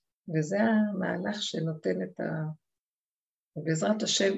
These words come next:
מי שיוכל ויעשה, שהשם יזכה, ויהיה לכם מזה, אני אומרת לכם, תראו מזה גילוי. זה, זה,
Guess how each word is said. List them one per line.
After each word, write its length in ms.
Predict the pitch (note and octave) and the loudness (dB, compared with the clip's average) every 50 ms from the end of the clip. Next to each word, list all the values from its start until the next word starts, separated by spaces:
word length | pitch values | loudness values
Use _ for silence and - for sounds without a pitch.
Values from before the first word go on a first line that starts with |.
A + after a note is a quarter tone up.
| - G3+ G#3 - - _ _ _ _ _ _ _ _ - - - - - | -2 -8 -10 -12 -14 _ _ _ _ _ _ _ _ -4 -4 -4 0 2
מי 120 | F#3+ A3 G#3+ | 6 6 6
שיוכל 500 | - - - F3 E3+ D#3+ D#3+ - D#3 D3+ - - - _ _ - A4+ A4 A4 - _ _ _ _ _ _ _ _ _ _ - F3 E3 D#3+ - - A3+ A3+ A3+ A3 G#3+ - | 6 6 4 4 2 2 2 0 -2 -4 -8 -12 -20 _ _ 4 6 6 4 -2 _ _ _ _ _ _ _ _ _ _ -10 -10 -10 -8 -4 0 0 2 2 0 0 -2
ויעשה, 420 | E3 D#3+ D#3+ D#3+ D#3+ - B3 - D#4+ D#4 | -4 -4 -4 -4 -4 -6 -8 -8 -8 -10
שהשם 340 | - - C#4+ A3 - - D4+ A#3+ A3+ | -10 -6 -6 -4 -4 0 2 2 2
יזכה, 320 | - E3+ E3+ D#3+ - A#3 A#3 B3+ C4 - - _ _ _ _ _ _ - | 4 2 0 0 2 2 2 2 0 -4 -10 _ _ _ _ _ _ -6
ויהיה 180 | E3+ F#3 G3 | -4 -2 -2
לכם 260 | - A3 G#3+ - - F#3+ F#3+ F#3+ | -2 -2 -4 -2 -2 -2 0 0
מזה, 220 | F3 E3+ F#3 F3 E3+ - _ _ _ _ _ _ _ - | -2 -2 -2 -4 -4 -6 _ _ _ _ _ _ _ -6
אני 140 | F3 F3 F3+ | -4 -2 -2
אומרת 240 | F3+ G3+ G#3+ A3 G#3 | -2 -2 -2 -2 -4
לכם, 240 | F3+ - - - E3+ E3 - _ _ - | -6 -8 -12 -10 -10 -12 -12 _ _ -6
תראו 340 | - F3+ F3 B3 A3 G#3 G#3 | -2 -2 0 0 0 -2 -2
מזה 280 | F#3 E3 D#3 - F3+ F#3+ A3 C4 C4+ E3+ | -4 -4 -2 0 0 0 0 -2 -4 -2
גילוי. 420 | D3+ E3 D#3 D3+ D3+ D3 D3 D3 - _ _ _ _ _ _ _ - | -2 0 0 0 -2 -6 -6 -8 -12 _ _ _ _ _ _ _ -14
זה, 120 | - D3+ D#3+ D#3+ D#3 - - - _ | -8 -4 -4 -4 -4 -6 -14 -18 _
זה, 120 | C3+ D#3 | -10 -10